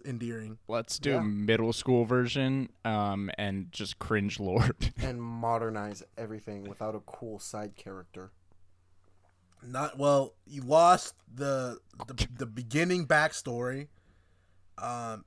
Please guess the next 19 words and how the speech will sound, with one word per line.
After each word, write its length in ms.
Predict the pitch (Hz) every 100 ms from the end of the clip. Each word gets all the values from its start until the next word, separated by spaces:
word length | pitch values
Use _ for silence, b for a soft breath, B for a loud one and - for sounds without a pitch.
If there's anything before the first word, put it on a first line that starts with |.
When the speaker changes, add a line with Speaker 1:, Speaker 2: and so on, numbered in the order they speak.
| _
Speaker 1:
you 140 | 123 113
lost 560 | 127 143 139 - 117
the 420 | 123 123 117 120 - -
endearing 580 | 131 117 131 156 151 127
part 260 | 139 131 123
of 60 |
that 300 | 120 120 -
show 280 | - 135 120
was 200 | 117 110
that 120 | 117
she 160 | 110 123
was 160 | 113 110
deaf 460 | 107 117 123 -
and 80 | 107
got 180 | 110 101
bullied 280 | 113 120 110
for 380 | - 107 107 135
it, 100 | 131
Speaker 3:
Mm-hmm. 260 | 131 120